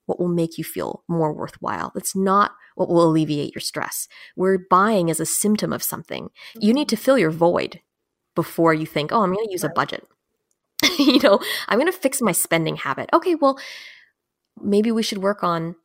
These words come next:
Speaker 1: if you spend because you're
Speaker 2: Mm-hmm.
Speaker 1: stressed, let's work on the stress, right? Then spend your money on some meditation classes. Let's, um, spend your money on, um, spending more time with your loved ones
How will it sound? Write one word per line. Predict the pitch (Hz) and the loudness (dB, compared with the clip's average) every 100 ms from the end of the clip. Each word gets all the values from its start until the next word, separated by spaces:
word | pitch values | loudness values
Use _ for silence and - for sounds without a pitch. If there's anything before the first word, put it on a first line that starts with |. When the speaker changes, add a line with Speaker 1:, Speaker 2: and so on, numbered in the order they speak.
| _ - | _ -12
Speaker 1:
if | 180 | -8
you | 180 | -4
spend | 175 - 254 294 | -4 -2 0 0
because | 190 180 | -2 -6
you're | - | -8
Speaker 2:
Mm-hmm. | - | -2
Speaker 1:
stressed, | - - - - 214 | 0 0 -4 -4 -2
let's | 208 | 0
work | 202 196 | 0 -2
on | 175 | -4
the | |
stress, | - - - - - - _ _ _ | -4 -4 -4 -8 -10 -14 _ _ _
right? | - 180 - - _ _ _ _ _ - | -4 -2 -2 -8 _ _ _ _ _ 0
Then | 226 | 0
spend | - 262 262 | 4 2 4
your | 240 | 4
money | 190 185 190 175 214 - | 6 4 4 2 0 2
on | 190 196 196 202 | 2 2 0 -2
some | 208 214 208 208 208 - | -2 0 0 2 0 0
meditation | 185 180 170 - | -2 -2 -8 -8
classes. | - - - - - | -10 -12 -12 -12 -10
Let's, | 190 185 - - - - - | -6 -6 -6 -14 -18 -20 -8
um, | 185 170 165 165 | -2 0 -2 -6
spend | - 185 185 | -4 -2 -2
your | 180 | -2
money | 175 170 170 160 | -2 -2 -4 -4
on, | 160 160 160 160 165 - - - _ - | -4 -4 -4 -6 -10 -20 -20 -20 _ -18
um, | - - - - | -16 -16 -18 -12
spending | - 190 | -2 2
more | 175 | 2
time | 170 185 180 | 0 -2 -4
with | 170 | -4
your | 175 | -4
loved | 165 180 165 | -2 -2 -2
ones | 165 156 156 151 | -6 -6 -8 -12